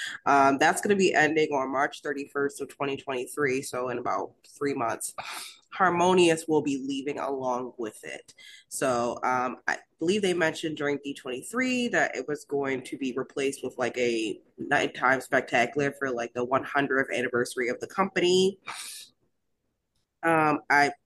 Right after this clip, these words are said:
believe there's rumors that they're gonna continue to use the taco bar just that everybody hates and such, but other than that, yeah, Harmonious is leaving around the same time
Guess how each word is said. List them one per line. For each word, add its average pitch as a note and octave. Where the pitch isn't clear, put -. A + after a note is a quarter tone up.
believe G#3
there's E3+
rumors D#3+
that C#3+
they're C#3+
gonna C3+
continue C#3+
to C3
use B2
the C3
taco B2+
bar C3+
just C3+
that B2
everybody A#2+
hates -
and A2+
such, -
but D#2+
other D3+
than D3+
that, E3+
yeah, D3+
Harmonious D3+
is C#3+
leaving C#3+
around C3
the C3
same A#2+
time A#2